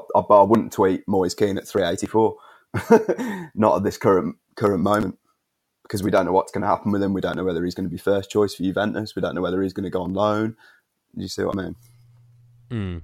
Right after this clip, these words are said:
Speaker 2: mm, I understand that, but I think that obviously there's people who are still buying in at, like, three eighty,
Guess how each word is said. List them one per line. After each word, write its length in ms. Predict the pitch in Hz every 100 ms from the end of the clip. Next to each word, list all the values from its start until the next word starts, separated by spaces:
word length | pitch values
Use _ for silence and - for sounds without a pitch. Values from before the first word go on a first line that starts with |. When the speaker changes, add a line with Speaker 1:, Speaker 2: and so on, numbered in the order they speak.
| -
Speaker 2:
mm, 300 | 107 90 92
I 80 |
understand 480 | 120 104 - 110 98
that, 180 | 82 69
but 220 | 117 107 - - - - - _ _ - - - _ -
I 100 | 120
think 320 | 156 135 -
that 180 | 131 - - _ _
obviously 500 | 127 117 107 110 107
there's 680 | 98 101 101 95 - - - _ _ _ _ -
people 320 | - 110 98
who 100 | 92
are 60 | 92
still 240 | - 101
buying 320 | 82 87 85
in 120 | 98 98
at, 200 | - -
like, 200 | 78 -
three 200 | - 69
eighty, 420 | 65 - 78